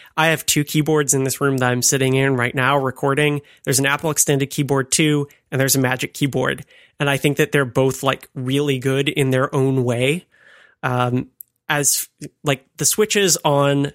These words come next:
the Apple Extended Keyboard two are, they're those Alps switches, and they're fantastic, but the keyboard as a whole feels, like, big and chunky and a little bit anachronistic.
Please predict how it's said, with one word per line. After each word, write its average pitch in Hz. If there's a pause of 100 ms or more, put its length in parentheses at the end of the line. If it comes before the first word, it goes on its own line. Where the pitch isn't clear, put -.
(120)
the 135
Apple 139
Extended 127
Keyboard 127
two 123
are, 123
they're 131
those 139
Alps 123
switches, 135
and 131
they're 135
fantastic, 185 (340)
but 170
the 185
keyboard 190
as 139
a 131
whole 139
feels, 127
like, - (360)
big 147
and 127
chunky 127 (220)
and 135
a 135
little 143
bit 143
anachronistic. 139